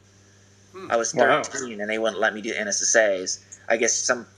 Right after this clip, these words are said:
Speaker 2: reason back then you had to be fourteen, or the guy that was running at the time just didn't like my dad and didn't want me around.
Speaker 1: <laughs>
Speaker 2: So
Speaker 3: <laughs> One of the two.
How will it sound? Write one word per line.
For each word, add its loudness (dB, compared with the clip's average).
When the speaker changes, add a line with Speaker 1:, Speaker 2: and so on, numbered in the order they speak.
Speaker 2:
reason -2
back 2
then -8
you 2
had 4
to -14
be -12
fourteen, -2
or 6
the 2
guy 4
that 0
was -6
running -8
at -8
the -10
time -8
just -12
didn't -6
like -4
my -8
dad -2
and -20
didn't -20
want -14
me -20
around. -4
Speaker 1:
<laughs> -12
Speaker 2:
So 0
Speaker 3:
<laughs> 4
One 8
of 4
the 0
two. 2